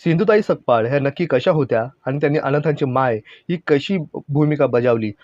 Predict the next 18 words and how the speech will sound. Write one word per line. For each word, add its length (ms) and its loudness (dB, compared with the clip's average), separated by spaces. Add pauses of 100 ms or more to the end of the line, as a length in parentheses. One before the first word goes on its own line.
(160)
हा 60 0
संपूर्ण 480 0
जीवन 320 0
प्रवाह 400 2 (480)
हा 360 0
मी 180 -2
सिंधुताई 420 -2
सकपाळ 420 0 (280)
या 140 4
चित्रपटातून 680 0
उलगण्यात 480 0
आलेला 260 0
आहे. 180 -4 (400)
स्वतः 280 0
सिंधुताई 400 0
सकपाळ 380 0
यांनी 180 -2
चित्रपटासाठी 760 -4